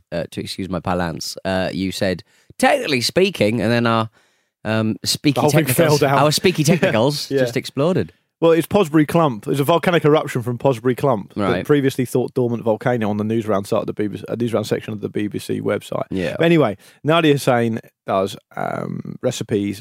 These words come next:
Speaker 2: on the B B C website as well.
Speaker 1: Mm.
Speaker 2: In the food section, of course,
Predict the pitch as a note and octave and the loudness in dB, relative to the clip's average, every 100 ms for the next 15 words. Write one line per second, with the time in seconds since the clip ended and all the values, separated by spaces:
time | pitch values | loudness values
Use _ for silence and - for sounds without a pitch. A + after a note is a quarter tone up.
0 | - G2 G2 F#2+ F#2 G2 F2+ - F#2+ F#2 | -12 -8 -6 -8 -8 -6 -8 -6 -6 -4
1 | - - G#2+ A2 F2 E2 C#2 - _ _ | -6 -8 -4 -2 -2 -4 -8 -14 _ _
2 | - B2 A3+ G#3+ - - G2+ - G#2 F2+ | -6 -4 -2 -2 -2 -4 -6 -6 -6 -8